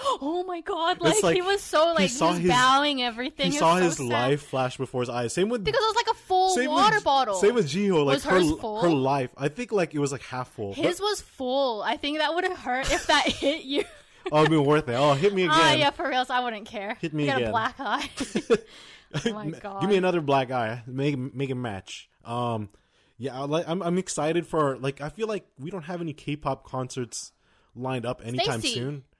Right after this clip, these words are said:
Speaker 2: Oh, Stacy, you're right.
Speaker 1: Hello.
Speaker 2: Hello, Stacy girls. Oh, and then also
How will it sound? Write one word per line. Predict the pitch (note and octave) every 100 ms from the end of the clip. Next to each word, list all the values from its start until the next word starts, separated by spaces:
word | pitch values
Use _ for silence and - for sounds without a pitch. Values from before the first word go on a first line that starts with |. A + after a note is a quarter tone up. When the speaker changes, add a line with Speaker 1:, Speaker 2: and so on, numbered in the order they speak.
| _ _ _
Speaker 2:
Oh, | - F#3 F#3
Stacy, | - - E3 E3+ E3
you're | -
right. | C#3 -
Speaker 1:
Hello. | F4 F4+ F#4+
Speaker 2:
Hello, | F#4+ G4 G4+ G4 F#4+ G4+ G4 -
Stacy | F3 - D#3+
girls. | D3+ F3 F#3+ G3+ -
Oh, | A3 - - -
and | C#3+
then | D3+
also | C#3+ D#3 - C#3+ C#3 B2